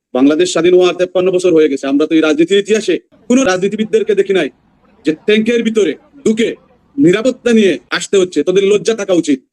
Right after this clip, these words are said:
তোমরা নিজেদেরকে বিপ্লবী পরিচয় দাও, বিপ্লবীরা কখনো পালায় না। আমরা তো দেখেছি সেই পাঁচই আগস্টের আগে সেই ডিবির অফিসে তোমরা সেখানেও মুসলেখা দিয়ে চলে আসছিলে। আমি একটা কথা বলতে চাই, আজকে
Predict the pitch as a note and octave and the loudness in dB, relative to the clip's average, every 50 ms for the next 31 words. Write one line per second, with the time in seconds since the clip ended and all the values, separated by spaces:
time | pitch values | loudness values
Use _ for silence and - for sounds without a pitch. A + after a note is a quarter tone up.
0 | _ - C#3+ D#3 F3 E3+ E3 F3+ F#3+ G3+ G3+ F#3 G#3 G3 F3+ F#3 - - G#3 G#3+ | _ -2 0 0 2 2 2 2 2 2 2 2 0 0 -2 -2 -2 -2 -2 0
1 | G#3+ G#3 F#3+ F3+ F3 F3+ D#3+ C#3+ C3 A2+ - - _ _ _ _ - C#3 C#3 - | 2 2 2 2 2 0 0 -2 -2 -4 -6 -12 _ _ _ _ -2 -2 0 2
2 | D#3 E3 F3 F#3 F#3+ F#3 F#3 E3+ F#3+ F3+ F3+ F3+ F#3+ G3+ G3 E3+ C#3+ B2 - _ | 2 2 2 2 0 0 -2 -2 -2 -2 0 0 0 0 0 0 -2 -2 -4 _
3 | _ _ _ _ _ _ _ _ _ - B2+ C#3 E3 E3+ F#3 D#3+ F#3+ F#3+ A3 A3 | _ _ _ _ _ _ _ _ _ -6 -2 -2 -2 0 0 -2 -2 0 -2 -2
4 | A3 G3+ D#3 - _ _ _ _ _ _ _ _ _ _ _ _ _ - E3+ E3+ | -4 -4 -6 -6 _ _ _ _ _ _ _ _ _ _ _ _ _ -4 -2 -2
5 | E3+ F3+ F#3 F#3 G3+ G#3 F#3+ F#3 G3+ - - G#3+ F#3+ F3 D#3 D3+ C3+ - _ _ | 0 -2 -2 -2 -2 0 0 0 0 0 0 -2 0 0 2 0 0 -2 _ _
6 | _ _ _ _ _ _ _ _ _ _ _ _ _ _ - - G3 G3 E3+ G3 | _ _ _ _ _ _ _ _ _ _ _ _ _ _ -4 -2 -2 -2 -2 -2
7 | F3+ A3 A3+ A3 A3 A#3 G#3+ - F3 D3+ - _ _ _ _ _ _ _ _ _ | -2 0 0 0 0 -2 -4 -4 -4 -6 -6 _ _ _ _ _ _ _ _ _
8 | - D#3+ E3 F3 E3 - F#3 F#3+ G#3+ G#3 G3 F3 C#3+ - - _ _ _ - E3+ | -2 0 0 0 0 0 0 0 0 2 2 2 0 -2 -6 _ _ _ -4 -2
9 | - - F#3+ G3+ G3+ G#3 F#3+ E3 F3+ E3+ D#3 A2+ - _ _ _ _ _ _ _ | 0 0 0 0 0 -2 0 2 2 0 0 -2 -6 _ _ _ _ _ _ _
10 | _ _ _ _ - E3+ D#3 D#3 D3+ D3 - - C#3+ B2 - - - _ _ _ | _ _ _ _ -2 0 2 2 0 -2 -4 -4 -2 -2 -2 -4 -8 _ _ _
11 | _ _ _ _ _ _ _ _ _ _ _ _ _ _ - C3 C3+ C#3+ D3+ D#3 | _ _ _ _ _ _ _ _ _ _ _ _ _ _ -2 0 2 2 2 0
12 | - F3+ F3+ F3 F#3 F3 E3 D#3 - E3 - D#3+ C#3+ A#2 - _ _ _ _ _ | -2 -2 -2 -2 0 0 0 0 0 -2 -2 -2 -2 -2 -4 _ _ _ _ _
13 | _ _ _ _ _ _ _ _ _ _ _ _ - C#4+ - - - F3+ | _ _ _ _ _ _ _ _ _ _ _ _ -8 -6 -6 -4 -2 -2